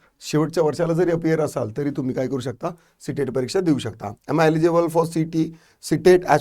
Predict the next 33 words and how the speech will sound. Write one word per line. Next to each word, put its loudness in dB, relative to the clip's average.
per 2
my 2
acquired 4
qualification? 2
जर -2
तुम्ही -4
डीएडच्या 2
फर्स्ट 8
इयरला 8
असाल, 0
तर 6
तुम्हाला 0
अप्लाय 0
करायला -2
चालणार -8
नाही. -6
बीएडच्या 6
फर्स्ट -4
इयरला 4
असाल, -4
तर -6
तुम्हाला -4
अप्लाय -6
करायला -6
चालणार -8
नाही. -6
शेवटच्या 6
वर्षात 2
असाल, 0
तर 2
तुम्ही -2
पेपर -2
वन, 0